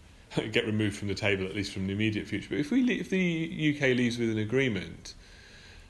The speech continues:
and is unable to reach a consensus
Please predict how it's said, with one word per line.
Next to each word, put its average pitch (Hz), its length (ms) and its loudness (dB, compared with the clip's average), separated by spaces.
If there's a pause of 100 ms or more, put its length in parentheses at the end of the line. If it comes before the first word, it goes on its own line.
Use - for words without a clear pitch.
(440)
and 127 200 4
is 120 160 0
unable 135 760 4
to - 180 -4
reach 107 400 -2 (1000)
a 120 60 -2
consensus 113 1000 -2